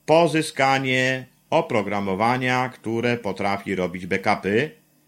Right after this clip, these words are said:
Sprite Backup to się nazywa i to można na pewno gdzieś na stronach internetowych znaleźć. I to jest ni mniej, ni więcej takie, które używa się,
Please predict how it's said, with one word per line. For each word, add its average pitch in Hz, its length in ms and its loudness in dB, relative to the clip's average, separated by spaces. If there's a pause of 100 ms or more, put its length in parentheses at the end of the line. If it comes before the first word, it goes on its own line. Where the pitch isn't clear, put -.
(300)
Sprite 156 500 2
Backup 120 460 2
to 98 100 -4
się 98 140 -4
nazywa 95 720 -2 (400)
i 175 240 -2
to 147 200 6
można 131 520 0
na 131 180 0
pewno 90 400 0
gdzieś 104 420 -2
na 98 320 -2
stronach 104 420 -2
internetowych 95 720 -2
znaleźć. 104 580 -2 (580)
I 92 100 -8
to 113 100 0
jest 107 260 4
ni 127 100 -2
mniej, 117 200 0
ni 107 100 -2
więcej 101 400 -2
takie, 131 600 0
które 98 280 -2
używa 95 420 -2
się, 87 400 -4